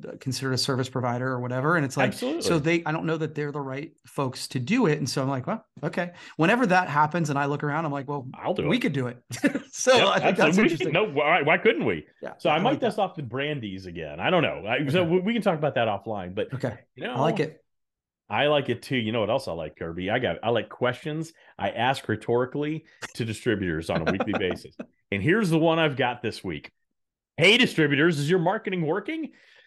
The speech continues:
Speaker 2: If you can't answer that question with an immediate, 'Oh, why, certainly it is, Bill and Kirby,' uh, then you need to reach out to our good pals at Promo Pulse. We just mentioned them a moment ago. They can help you consistently amplify your sales through stunningly beautiful outbound marketing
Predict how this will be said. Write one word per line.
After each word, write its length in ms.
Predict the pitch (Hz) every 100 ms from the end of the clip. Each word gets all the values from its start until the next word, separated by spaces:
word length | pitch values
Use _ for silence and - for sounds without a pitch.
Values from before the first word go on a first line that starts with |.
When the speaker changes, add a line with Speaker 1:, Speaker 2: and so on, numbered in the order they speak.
| _
Speaker 2:
If 160 | 143 143
you 80 | 143
can't 340 | - 233 339
answer 240 | 226 190 160
that 160 | 139
question 380 | - 160 160 156
with 160 | 131 110
an 80 |
immediate, 460 | 98 131 208 185 - _
'Oh, 400 | - - - - _ _ _ _ _ _ -
why, 200 | 95 95
certainly 540 | - - - 165 175
it 80 | 160
is, 420 | 170 185 87 - - - 87
Bill 220 | 85 78
and 140 | 80
Kirby,' 420 | 80 80 78 92 - - - -
uh, 280 | 131 135 127
then 180 | 131 196
you 80 | 311
need 160 | 254
to 40 | 175
reach 220 | 175 175
out 160 | 175
to 80 | 175
our 100 | 165
good 220 | 135 143
pals 240 | 123 101 107
at 80 | -
Promo 380 | - 85 90
Pulse. 280 | - 117 -
We 100 | 90
just 200 | 85 82
mentioned 300 | 85 82 82
them 100 | 82
a 80 | 85
moment 300 | 80 78 78
ago. 340 | 82 127 156
They 120 | 131 117
can 140 | 110
help 240 | 135 151
you 100 | 151
consistently 680 | 131 139 123 226 226 196 180
amplify 360 | 196 190 180 180
your 120 | 165
sales 280 | 165 165 160
through 120 | 156
stunningly 560 | 139 - 285 339 240 165
beautiful 380 | 135 120 120
outbound 340 | 120 113 120 107
marketing 440 | 110 107 110 110